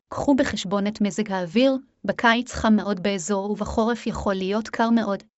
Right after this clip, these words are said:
הצטיידו בהתאם עם בגדים מתאימים, מים בשפע, כובעים והגנה מהשמש. מומלץ גם להצטייד במפה של האזור ולשמור את מספרי הטלפון של מדריכי הטיולים והאטרקציות השונות.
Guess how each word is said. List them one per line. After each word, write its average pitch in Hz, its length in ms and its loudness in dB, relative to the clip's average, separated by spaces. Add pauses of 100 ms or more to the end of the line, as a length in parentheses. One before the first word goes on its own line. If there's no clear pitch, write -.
הצטיידו 214 460 0
בהתאם 202 460 -2
עם 220 120 6
בגדים 208 540 0
מתאימים, 214 560 2 (420)
מים 202 220 4
בשפע, 214 460 0 (400)
כובעים 196 460 0
והגנה 202 500 0
מהשמש. 190 800 -4 (920)
מומלץ 214 460 6
גם 226 160 6
להצטייד 214 600 2
במפה 190 400 0
של 196 180 -4
האזור 196 480 -2 (100)
ולשמור 208 500 2
את 196 140 -4
מספרי 196 420 0
הטלפון 190 680 -2
של - 140 -4
מדריכי 196 440 -2
הטיולים 208 760 2 (100)
והאטרקציות 202 760 0
השונות. 190 580 -2